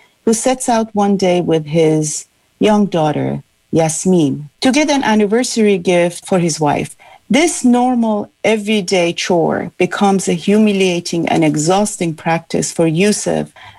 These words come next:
and his young daughter because of the checkpoint that they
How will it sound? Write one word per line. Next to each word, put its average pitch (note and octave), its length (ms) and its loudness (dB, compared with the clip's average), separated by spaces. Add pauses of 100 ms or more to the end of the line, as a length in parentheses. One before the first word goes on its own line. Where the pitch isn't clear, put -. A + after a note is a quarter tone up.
(120)
and F3 200 0
his F3 240 0
young F3+ 300 2
daughter D#3+ 540 -2
because E3 600 0
of - 200 -4
the D3+ 100 0
checkpoint D#3+ 760 -2
that D3 320 -2
they D3 440 2